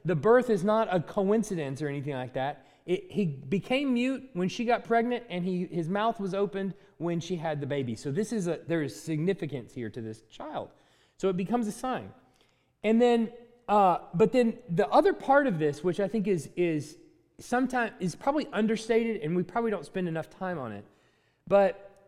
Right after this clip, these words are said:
Zechariah had an inability to speak, so he really couldn't tell anybody outright, "Hey, my son's coming, and he's gonna be the forerunner to Christ." So for nine months, this guy is completely mute.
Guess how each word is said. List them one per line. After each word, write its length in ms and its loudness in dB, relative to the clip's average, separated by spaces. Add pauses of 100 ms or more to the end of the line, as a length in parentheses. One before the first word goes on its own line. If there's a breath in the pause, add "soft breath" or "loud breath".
(240)
Zechariah 600 6
had 140 6
an 140 -2
inability 500 2
to 80 -4
speak, 400 -6
so 140 -2
he 100 4
really 300 4
couldn't 420 0
tell 380 4
anybody 520 -2
outright, 600 -2
"Hey, 500 0
my 260 0
son's 440 -2
coming, 460 -4 (240 loud breath)
and 120 -6
he's 280 0
gonna 180 2
be 120 -2
the 100 -2
forerunner 600 0
to 120 -12
Christ." 480 -6
So 140 0
for 160 -6
nine 360 0
months, 440 0 (360 soft breath)
this 200 0
guy 360 4
is 520 0 (100)
completely 460 -6
mute. 280 -4